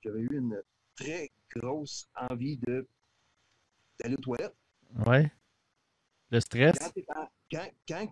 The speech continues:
Speaker 1: l'émission est on air, euh, quand, quand que ils se mettent à tourner, là, c'est plus le temps.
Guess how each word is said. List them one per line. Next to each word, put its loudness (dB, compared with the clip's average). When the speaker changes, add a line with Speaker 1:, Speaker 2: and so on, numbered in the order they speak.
Speaker 1:
l'émission -4
est -6
on -4
air, -6
euh, -6
quand, -8
quand -8
que -4
ils -4
se -12
mettent -4
à -12
tourner, 0
là, -2
c'est -16
plus -2
le -6
temps. -6